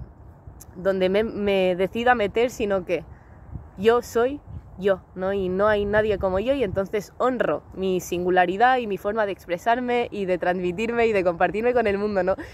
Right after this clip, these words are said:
Y aparte supongo que, bueno, me cuido y ello me acompaña y es un conjunto, pues, que, que sienta bien, ¿no? Porque, hombre, si no fuera como soy, dudo que hiciera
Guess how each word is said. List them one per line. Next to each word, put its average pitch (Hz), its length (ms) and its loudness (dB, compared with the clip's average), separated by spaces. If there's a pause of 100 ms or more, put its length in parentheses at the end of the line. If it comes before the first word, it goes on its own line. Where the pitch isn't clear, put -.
(320)
Y 185 80 4
aparte 190 300 2
supongo 233 400 2
que, 185 320 0 (440)
bueno, 208 280 0
me 208 200 0
cuido 277 480 4
y 202 200 0
ello 190 200 0
me 196 80 0
acompaña 240 720 0
y 196 100 0
es 185 160 -4
un 208 120 -6
conjunto, 220 600 -4
pues, 185 260 -2
que, 160 380 0 (580)
que - 120 -8
sienta 262 420 0
bien, 220 280 0
¿no? 240 120 0
Porque, 156 400 -2 (100)
hombre, 190 300 -2
si 185 240 -6
no 208 200 2
fuera 240 480 2 (680)
como 214 260 0
soy, 233 340 0 (180)
dudo 226 420 2
que 180 400 0 (360)
hiciera 185 600 0